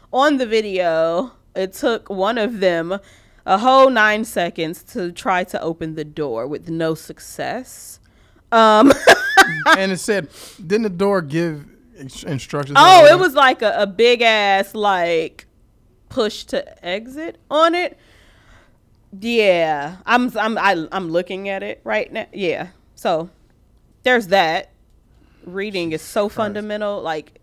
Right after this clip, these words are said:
Speaker 1: it's fundamental than a motherfucker. Like, if you just
Speaker 2: <laughs>
Speaker 1: use it, um, the words mean things on, yeah.
Speaker 2: The words mean things.
Speaker 1: So, you know, he was pulling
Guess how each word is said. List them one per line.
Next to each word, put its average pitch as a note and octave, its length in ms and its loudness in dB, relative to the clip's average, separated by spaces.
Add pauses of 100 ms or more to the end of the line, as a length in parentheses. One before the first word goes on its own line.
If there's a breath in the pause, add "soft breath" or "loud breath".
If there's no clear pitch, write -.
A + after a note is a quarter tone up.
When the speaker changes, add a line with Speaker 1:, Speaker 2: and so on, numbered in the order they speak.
Speaker 1:
it's - 240 -16
fundamental F3+ 520 -8
than D3+ 160 -12
a - 60 -14
motherfucker. F#3+ 680 -8
Like, D3+ 200 -8
if - 180 -2
you B3 120 0
just E3 300 -6
Speaker 2:
<laughs> - 0 -
Speaker 1:
use G#3 380 -4
it, A#3+ 260 -2 (520 soft breath)
um, F3+ 680 4
the F3+ 100 -4
words G3 380 2
mean F#3+ 420 -8
things G#3 520 -12
on, G3 480 -12
yeah. E3+ 200 -8
Speaker 2:
The C#3+ 80 -10
words C#3 380 -6
mean C3 260 -8
things. G#2 300 -18
Speaker 1:
So, A3+ 800 2 (300)
you D#4 180 -2
know, A3+ 300 0 (100)
he C#4+ 180 -2
was F4+ 200 -2
pulling G3+ 800 -2